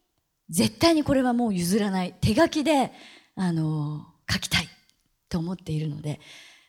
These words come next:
もう一文字一文字みんなにこう思いが届くように、大した内容じゃないけど、思いが届くように、そう思いながらね、あの、書かせてもらってますし、それをまたね、みんなが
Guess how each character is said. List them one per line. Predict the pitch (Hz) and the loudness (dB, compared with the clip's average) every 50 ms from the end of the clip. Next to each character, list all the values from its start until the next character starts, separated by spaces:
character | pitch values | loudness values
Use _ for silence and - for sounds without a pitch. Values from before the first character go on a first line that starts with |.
| _ _ | _ _
も | 160 156 | -10 -8
う | |
一 | 156 - - - 190 | -8 -6 -4 -2 -2
文 | 175 170 | -2 -2
字 | 170 170 | -4 -6
一 | - - 185 | -4 -2 -2
文 | 196 190 | -2 -2
字 | 185 170 175 | -2 -2 -4
み | 185 180 | -2 -2
ん | 180 | -2
な | 190 185 | -2 -2
に | 165 151 | -4 -6
こ | - 170 156 - - | -6 -8 -8 -4 -4
う | |
思 | 196 196 208 | -2 0 0
い | 214 208 | 0 0
が | 196 190 | 0 -2
届 | - 196 - 196 - - - | -2 -4 -4 -4 -6 -4 -4
く | 233 | -2
よ | 247 | 0
う | 262 240 | 0 0
に、 | 214 214 - - - - _ _ - - - - - - - _ _ _ | -2 -4 -6 -12 -20 -20 _ _ -20 -20 -20 -20 -20 -20 -20 _ _ _
大 | - - 190 196 - | -2 -2 0 0 -2
し | - | -2
た | - 190 | -2 -2
内 | 190 190 196 208 214 | -2 -2 -2 -2 -2
容 | 226 233 | -2 -2
じ | 233 | -2
ゃ | 220 | 0
な | 226 262 302 | 2 2 2
い | 330 294 | 2 2
け | - 320 | 2 0
ど、 | 262 - 226 - - - _ _ _ - - - - - | 2 0 0 -4 -8 -18 _ _ _ -20 -18 -16 -14 -12
思 | - - - | -12 -10 -12
い | 64 | -10
が | - - | -10 -6
届 | - 247 - 277 262 - | -4 -2 -2 0 0 2
く | |
よ | 285 311 339 370 | 2 2 2 0
う | - | 0
に、 | - 330 294 - - _ _ _ _ _ | 0 0 -2 -2 -6 _ _ _ _ _
そ | - - - 190 | -16 -12 -8 -6
う | 202 | -4
思 | 202 208 214 | -4 -4 -4
い | 214 214 | -4 -4
な | 226 226 | -2 -2
が | 196 175 | -2 -2
ら | 160 160 | -2 -4
ね、 | 175 180 175 170 - - - - - _ _ - | -4 -4 -4 -6 -8 -14 -20 -20 -20 _ _ -10
あ | 160 147 | -8 -8
の、 | 143 151 147 143 | -6 -6 -8 -8
書 | 147 - - - | -6 -4 -4 -4
か | - | -4
せ | - - | -6 -6
て | - - 147 | -6 -4 -2
も | 151 151 | 0 0
ら | 156 160 | 0 -2
っ | 160 | -4
て | - - | -6 -8
ま | 185 185 185 | -8 -6 -6
す | - - - | -6 -6 -6
し、 | - - - - - - - - - | -6 -6 -6 -8 -12 -18 -20 -18 -8
そ | - 196 190 | -6 -4 -2
れ | 202 202 | -2 -2
を | 190 | -2
ま | 202 | -2
た | - - 214 | -2 0 0
ね、 | 240 262 254 254 - | 2 2 0 0 -2
み | - 208 214 | -2 0 0
ん | 220 | 0
な | 220 | 0
が | 196 190 180 - | 0 0 -2 -4